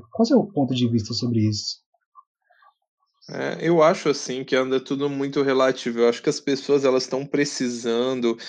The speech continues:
Speaker 2: desabafar o ódio, a ansiedade, o medo delas em alguém. E, assim, a primeira chance, a, o primeiro motivo, a primeira coisa que vai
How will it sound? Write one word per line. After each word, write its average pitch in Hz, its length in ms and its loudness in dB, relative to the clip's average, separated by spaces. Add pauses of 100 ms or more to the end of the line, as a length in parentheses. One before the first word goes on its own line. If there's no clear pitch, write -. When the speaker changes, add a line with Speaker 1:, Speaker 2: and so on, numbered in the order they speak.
(180)
Speaker 2:
desabafar 127 800 4
o 135 120 6
ódio, 127 460 6
a 123 60 4
ansiedade, 123 680 0
o 123 40 -4
medo 120 280 -2
delas 120 380 2
em 135 100 -4
alguém. 123 540 -2 (560)
E, 123 160 2
assim, 127 320 0
a 123 80 -2
primeira 127 500 2
chance, 127 920 -2
a, 123 240 0
o 123 120 0
primeiro 127 480 0
motivo, 127 1160 0
a 117 80 6
primeira 127 420 -2
coisa 139 320 2
que 135 100 -8
vai 123 280 2